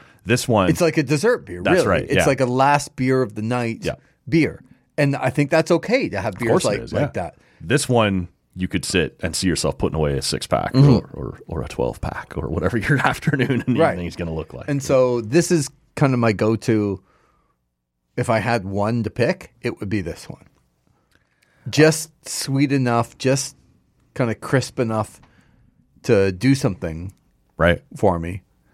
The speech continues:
Speaker 2: without being overpowering.
Speaker 1: So I wanna talk to you about this weekend's WrestleMania. It's two nights again.
Speaker 2: Mm-hmm.
Speaker 1: WrestleMania goes Hollywood.
Speaker 2: Mm-hmm.
Speaker 1: Uh, the two thousand five commercials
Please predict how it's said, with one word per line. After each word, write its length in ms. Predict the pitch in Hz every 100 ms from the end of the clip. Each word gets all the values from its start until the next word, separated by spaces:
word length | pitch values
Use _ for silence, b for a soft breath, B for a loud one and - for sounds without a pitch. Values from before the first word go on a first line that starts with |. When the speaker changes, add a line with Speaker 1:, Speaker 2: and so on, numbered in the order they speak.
| _ _ _ _ _
Speaker 2:
without 680 | 110 107 95 - 101 98 -
being 320 | 104 95 92 -
overpowering. 600 | 107 95 - 65 - - _ _ b b b b b b b -
Speaker 1:
So 640 | - 151 143 110 113 127 _ _ _ _ _ _ 123
I 80 |
wanna 220 | 127 156 156
talk 320 | 143 135 -
to 80 | 123
you 100 | 117
about 320 | 110 107 -
this 460 | - 113 120 135 127
weekend's 400 | 117 113 101 92
WrestleMania. 880 | 101 101 101 95 104 110 110 110
It's 140 | - -
two 240 | - 117
nights 320 | 107 107 - 98
again. 480 | 104 104 104 104 - _
Speaker 2:
Mm-hmm. 200 | 113 120
Speaker 1:
WrestleMania 440 | 110 107 113 110 101
goes 180 | 98
Hollywood. 760 | - - 113 110 107 104 101 98 -
Speaker 2:
Mm-hmm. 220 | 110 113 - _ _ _ _ _ _
Speaker 1:
Uh, 420 | 107 101 92 92 87
the 100 | 131 101
two 160 | 117
thousand 380 | 104 104 98 95
five 600 | - 98 98 95 - - _
commercials 720 | - 98 95 - 98 95 -